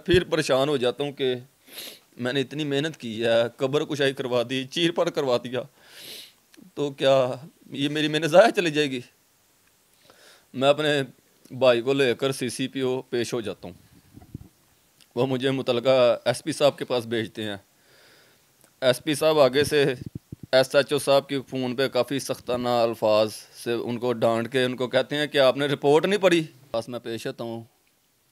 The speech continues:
अपने भाई को लेकर, तो वो हमें एसपी साहब को मार करते हैं, हमारी बहुत अच्छे तरीके से बात सुनते हैं तसल्ली से।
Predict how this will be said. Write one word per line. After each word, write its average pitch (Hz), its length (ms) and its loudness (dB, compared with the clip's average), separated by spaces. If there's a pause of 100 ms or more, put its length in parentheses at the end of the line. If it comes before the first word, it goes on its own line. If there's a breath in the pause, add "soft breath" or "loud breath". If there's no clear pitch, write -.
अपने 117 260 -10
भाई 113 260 -6
को 110 100 -12
लेकर, 110 440 -10 (500)
तो 117 80 -8
वो 120 380 -4
हमें 113 440 -4 (260)
एसपी 123 300 -2
साहब - 260 -2
को 127 80 -10
मार 113 260 -6
करते 127 280 -8
हैं, 117 200 -6
हमारी 113 380 -4
बहुत 120 380 -6
अच्छे 147 260 -8
तरीके 127 300 -10
से 127 100 -8
बात 107 240 -4
सुनते 107 320 -16
हैं 107 100 -14
तसल्ली 113 380 -12
से। 107 180 -16